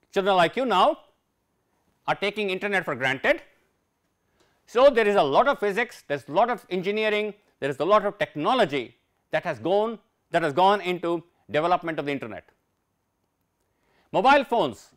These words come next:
all of us are now carrying mobile phones and we can communicate between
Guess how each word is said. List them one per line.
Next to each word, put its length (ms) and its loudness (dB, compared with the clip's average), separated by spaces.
all 160 4
of 100 0
us 140 0
are 80 -2
now 160 0
carrying 280 -2
mobile 320 2
phones 440 -6
and 340 0
we 140 -4
can 160 -4
communicate 600 0
between 360 -6